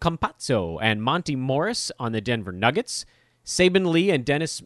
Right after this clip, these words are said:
oh, sorry, there's three actually on Detroit right now. Saben Lee, <laughs> Dennis Smith Junior, and Josh Jackson on the Pistons. And, uh, suddenly, suddenly Susan, I don't know why that popped in my head. Suddenly relevant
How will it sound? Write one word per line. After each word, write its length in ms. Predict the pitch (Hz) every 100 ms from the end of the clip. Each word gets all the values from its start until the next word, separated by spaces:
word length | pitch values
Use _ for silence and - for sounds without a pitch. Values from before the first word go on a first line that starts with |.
| -
oh, 200 | 143 98
sorry, 240 | - 104
there's 180 | 92 92
three 340 | - 143 127
actually 300 | 95 90 -
on 120 | 98 92
Detroit 280 | 98 107
right 140 | 90 95
now. 140 | 95
Saben 340 | 95 180 180 180
Lee, 100 | 180
<laughs> 0 |
Dennis 280 | - - -
Smith 240 | 175 160
Junior, 340 | - 151 143 -
and 340 | 220 226 208 143
Josh 320 | 127 95 -
Jackson 380 | 120 90 - 95
on 80 |
the 80 | 87
Pistons. 480 | 120 123 - 139 131 - - _ _ _ _
And, 500 | 151 147 143 143 139 -
uh, 520 | 131 117 113 104 98 92 _ -
suddenly, 680 | - - 185 175 165 156 156
suddenly 380 | - 170 170 147
Susan, 460 | - 160 156 170 143
I 120 | 123
don't 100 | 120
know 80 | 110
why 120 | 107
that 160 | 104 104
popped 160 | 107
in 60 | 107
my 60 | 104
head. 120 | 104
Suddenly 380 | - 208 226 175
relevant 400 | 175 185 160